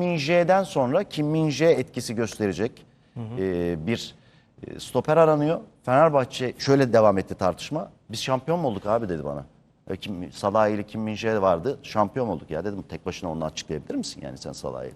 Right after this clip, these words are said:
Speaker 1: e, Kim Min-jae ile." Yani çok önemi olmadığına ilişkin bir tartışma yaptık. Ben katılmıyorum buna. Ee, oradan bağlayıp stoper ikilisi ve işte takım savunması kurgusundan devam
Speaker 2: Hayır, hayır.
Speaker 1: edebiliriz.
Speaker 2: Ben, ben buradaki, e, Ciku, e, ya sosyal medyada,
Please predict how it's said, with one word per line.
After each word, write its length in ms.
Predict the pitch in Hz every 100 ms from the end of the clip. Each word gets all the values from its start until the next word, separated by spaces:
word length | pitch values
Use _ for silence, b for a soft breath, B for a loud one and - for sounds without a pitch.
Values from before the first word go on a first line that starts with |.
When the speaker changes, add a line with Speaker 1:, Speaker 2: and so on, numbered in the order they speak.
| _ b b b -
Speaker 1:
e, 100 | 69
Kim 280 | - 85 78
Min-jae 260 | 73 73
ile." 120 | 60 60 _ b b -
Yani 120 | 101
çok 220 | 190 170
önemi 220 | 165 190 214
olmadığına 460 | 208 220 170 160
ilişkin 340 | 156 139 185 156
bir 40 |
tartışma 380 | 139 117 - 131
yaptık. 240 | 123 - -
Ben 160 | 165 160
katılmıyorum 600 | 156 - 214 147 107 98
buna. 260 | 107 175 - b b b _ -
Ee, 180 | 104 -
oradan 520 | 131 180 190 175 151
bağlayıp 420 | 151 147 160 202 - - -
stoper 400 | - 151 160 160
ikilisi 600 | 143 135 127 - 160 - -
ve 180 | 117 131 -
işte 180 | - 110
takım 280 | - 120 135
savunması 420 | 131 113 107 -
kurgusundan 480 | 120 107 - 160 156
devam 240 | 135 139
Speaker 2:
Hayır, 100 | 135
hayır. 120 | 135
Speaker 1:
edebiliriz. 200 | 135 101
Speaker 2:
Ben, 160 | 127 139
ben 300 | 165 185 135
buradaki, 500 | 175 185 - 139 127
e, 160 | 135 123
Ciku, 520 | 110 160 - 160 131 - _ _
e, 40 | 135
ya 460 | 127 127 131 123 107 - 123 120
sosyal 460 | - 139 123 160 147
medyada, 480 | 139 113 113 107